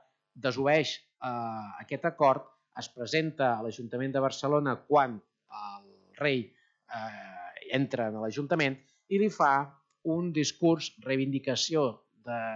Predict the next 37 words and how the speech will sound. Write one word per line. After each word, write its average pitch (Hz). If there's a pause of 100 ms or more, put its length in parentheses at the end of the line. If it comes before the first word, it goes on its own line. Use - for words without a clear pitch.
de 113
mínims, 185 (260)
que 190
és -
molt 180
mal 160
vist 202
per, 131
eh, 117 (100)
Domènech 131
i 135
Montaner 156 (480)
i 170
acabarà, 165
doncs, 175
generant 151
una 151
polèmica 147
important 143
a 160
la 165
Lliga. 123 (240)
La 117
Lliga 151
entrarà 135
en 156
crisi 123 (420)
i 143
Domènech 135
l'abandonarà. 113 (640)
Aquestes 120
imatges 135
es -
pot 127
veure, 127 (500)
eh, 120 (220)
el, 127